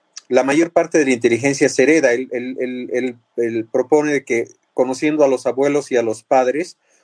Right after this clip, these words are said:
una persona se podría dar perfecta cuenta de cu-, eh, de, de, de cómo es, cómo va a ser la... la, la, eh, en, en cuanto a inteligencia a la, a la otra persona. Él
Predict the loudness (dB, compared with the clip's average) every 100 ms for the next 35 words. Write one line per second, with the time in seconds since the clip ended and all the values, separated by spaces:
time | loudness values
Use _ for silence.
0 | _ -6 -2 -4 -4 -8 -8 -4 0 2
1 | 2 0 -4 -8 -6 -2 -2 -2 -2 -4
2 | -2 -2 -2 -2 -2 0 -2 -8 _ _
3 | -2 0 0 -2 -2 -2 -2 -2 -2 0
4 | -2 -2 -4 -2 0 0 -2 -2 -2 -2
5 | -2 0 0 -2 -2 -2 -6 -16 -20 -20
6 | -20 _ _ -20 -20 _ -20 _ _ -6
7 | -2 0 0 0 0 0 -2 0 2 4
8 | 2 0 -4 -6 -10 -8 -4 -4 -4 -12
9 | _ _ -20 -20 _ _ -20 -20 -20 _
10 | _ _ _ 2 2 0